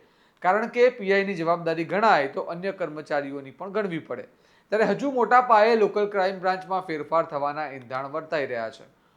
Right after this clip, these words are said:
ઉપરાંત સુરેન્દ્રનગર જિલ્લા પોલીસ વડાએ પણ પોલીસની કામગીરી પર નારાજગી વ્યક્ત કરી હતી.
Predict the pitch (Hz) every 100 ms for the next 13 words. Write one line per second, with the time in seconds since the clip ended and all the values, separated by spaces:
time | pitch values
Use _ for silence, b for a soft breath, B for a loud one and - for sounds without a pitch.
0 | b 143 196 190 214 214 196 196 202 190
1 | 190 175 175 185 175 165 165 156 156 165
2 | 156 147 208 254 240 B B _ 180 202
3 | - 208 202 180 180 170 160 156 151 180
4 | 170 139 139 131 139 143 - 139 135 120
5 | 113 - -